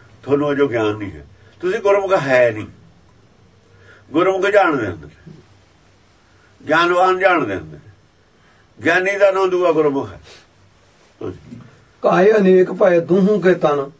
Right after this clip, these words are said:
Speaker 2: ਪੌਰਖ ਗਇਓ
Speaker 1: ਇਹਦੇ
Speaker 2: ਸਭ
Speaker 1: ਮੂੰਹ ਦੇ
Speaker 2: ਦੈਂਤ
Speaker 1: ਵਿੱਚੋਂ
Speaker 2: ਕੋ ਹਰਿ।
Speaker 1: ਗਿਆਨ ਹੀ ਬਾਹਰ ਨਿਕਲਦਾ ਨਾ, ਗਿਆਨ ਹੀ ਬਾਹਰ ਨਿਕਲਦਾ, ਬਾਹਰ ਆਊਟਲੈਟ ਹੋਰ ਕੁਛ ਨਹੀਂ ਨਿਕਲਦਾ, ਗਿਆਨ ਹੈ, ਗਿਆਨ ਨਿਕਲਦਾ, ਗੁਰਮੁਖੀ ਹੈ,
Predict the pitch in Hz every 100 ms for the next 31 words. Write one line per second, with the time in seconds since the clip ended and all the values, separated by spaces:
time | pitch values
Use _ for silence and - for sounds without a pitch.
0 | _ _ _ _ _ _ - 165 190 208
1 | 175 156 156 180 185 196 190 180 165 160
2 | 170 156 170 180 190 208 208 202 190 180
3 | 175 180 165 165 165 151 - 107 120 120
4 | 123 131 123 113 101 104 151 127 117 98
5 | 104 95 90 - _ _ _ _ _ _
6 | - 143 151 147 160 147 147 143 165 151
7 | 147 120 123 151 156 151 131 127 127 131
8 | 127 127 120 120 147 160 131 123 117 107
9 | - 113 107 98